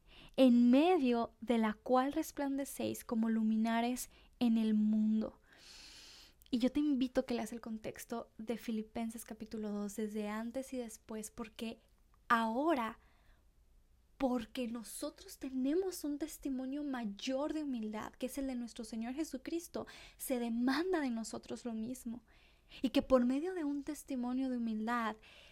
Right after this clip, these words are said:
seamos luminares en este mundo. Yo sé que cuando mundanalmente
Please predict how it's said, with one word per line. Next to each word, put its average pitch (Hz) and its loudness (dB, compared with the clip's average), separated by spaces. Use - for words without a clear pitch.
seamos 269 0
luminares 233 -4
en 214 -6
este 214 -8
mundo. 208 -4
Yo 240 2
sé 277 0
que 254 0
cuando 240 0
mundanalmente 240 2